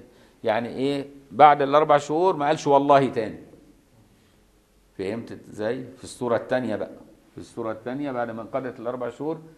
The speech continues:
قال: "ولا أطأك أربعة أشهر"، ما قالش إيه؟ فدي تتضم لدي ويتحول إلى مولي. ليه؟ لأنه يمين واحدة. واضح؟ يبقى الصورة الأولانية إنه حلف أربع أشهر بالله،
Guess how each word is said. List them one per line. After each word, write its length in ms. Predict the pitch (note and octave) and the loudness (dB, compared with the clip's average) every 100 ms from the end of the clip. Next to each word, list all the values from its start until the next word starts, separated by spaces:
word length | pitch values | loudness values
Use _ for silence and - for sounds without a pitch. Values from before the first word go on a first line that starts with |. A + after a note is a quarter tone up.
| _ _ - | _ _ -2
قال: 180 | B2 B2 | -2 2
"ولا 280 | B2+ C3 | 2 4
أطأك 340 | B2 A#2+ C3 B2 | 2 0 -2 -2
أربعة 400 | G#2+ A2 G#2+ G2+ | -2 -2 -2 -4
أشهر"، 220 | F2+ F#2+ | -12 -10
ما 80 | G#2 | -10
قالش 240 | A2+ - | -10 -10
إيه؟ 240 | G#2 A#2 A2+ - - - | -8 -8 -10 -18 -20 -6
فدي 220 | G2+ C3 | -2 -2
تتضم 500 | C#3 A2+ G#2 C#3 C#3+ | -4 -8 -2 0 0
لدي 360 | C#3+ E3+ F3+ G3 - - - _ _ _ _ _ _ _ _ - | -2 -2 -4 -6 -12 -20 -20 _ _ _ _ _ _ _ _ -2
ويتحول 720 | C3+ B2+ B2 A#2 C#3 C3+ B2 | 0 2 -2 2 4 4 2
إلى 200 | B2+ A#2 | 0 -2
مولي. 360 | A#2 G#2+ E2+ - - - | -2 -6 -8 -12 -18 -10
ليه؟ 120 | A#2+ | -6
لأنه 320 | B2 A#2 A#2+ A#2 | -4 -4 -4 -4
يمين 240 | A#2+ B2 | -4 -4
واحدة. 280 | G#2+ - - - _ _ _ _ _ - | -6 -10 -18 -20 _ _ _ _ _ -4
واضح؟ 320 | G2+ B2+ D3 - - _ - _ _ - | 0 0 -2 -12 -20 _ -20 _ _ -10
يبقى 180 | G2+ G2+ | -4 -4
الصورة 320 | - C3 A#2+ | -4 -2 0
الأولانية 720 | G#2+ G#2+ G#2 G#2+ B2 C#3+ D#3 - - - - _ - | 0 0 0 -2 -4 -4 -4 -8 -20 -20 -20 _ -12
إنه 280 | G#2 A2 A2 | -6 -4 -4
حلف 500 | - C3+ C#3 - - - _ _ _ _ _ _ _ _ _ - | -2 -2 -2 -8 -16 -20 _ _ _ _ _ _ _ _ _ -10
أربع 340 | A2 A2+ A2 B2+ | -8 -4 -4 -4
أشهر 240 | - G#2+ | -8 -14
بالله، 520 | F3 A2 B2 E3+ G3+ | -12 -6 -4 -4 -6